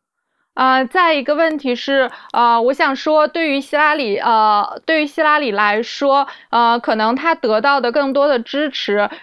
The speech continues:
是来自于，呃，来自于偏，偏保守的州，就像她现在赢了很多南方州一样。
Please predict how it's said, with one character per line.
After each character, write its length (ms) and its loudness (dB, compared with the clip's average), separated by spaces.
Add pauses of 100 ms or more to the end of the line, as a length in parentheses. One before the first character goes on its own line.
是 300 0
来 300 2
自 440 -2
于， 580 0 (240)
呃， 320 2
来 260 2
自 220 -4
于 220 0
偏， 320 -4
偏 260 -2
保 300 0
守 260 -2
的 140 -2
州， 360 -2 (160)
就 140 -2
像 220 -2
她 120 -2
现 180 -2
在 120 0
赢 160 -2
了 100 0
很 140 -4
多 140 -2
南 180 -2
方 180 0
州 220 0
一 140 -6
样。 200 0